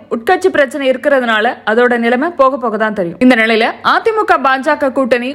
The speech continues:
ஒரு வலுவான கட்சிகளோட கூட்டணி அமைக்க முடியாம தனித்து விடப்பட்ட நிலையில இருக்கு. இது ஒரு புறம் இருக்க, மறுபுறம் சினிமாவின் உச்சத்தில் இருக்கும் நடிகர் கட்சி ஆரம்பிச்சிருக்காரு.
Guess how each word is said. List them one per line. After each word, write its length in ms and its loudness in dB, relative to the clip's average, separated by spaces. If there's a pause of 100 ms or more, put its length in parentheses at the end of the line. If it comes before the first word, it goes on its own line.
ஒரு 180 0
வலுவான 460 0
கட்சிகளோட 640 0
கூட்டணி 340 -4
அமைக்க 260 -2
முடியாம 460 0
தனித்து 340 -2
விடப்பட்ட 480 0
நிலையில 320 0
இருக்கு. 200 -4
இது 80 6
ஒரு 140 2
புறம் 220 2
இருக்க, 280 2 (120)
மறுபுறம் 480 0 (220)
சினிமாவின் 520 0
உச்சத்தில் 560 0
இருக்கும் 280 0
நடிகர் 380 0
கட்சி 280 2
ஆரம்பிச்சிருக்காரு. 640 -2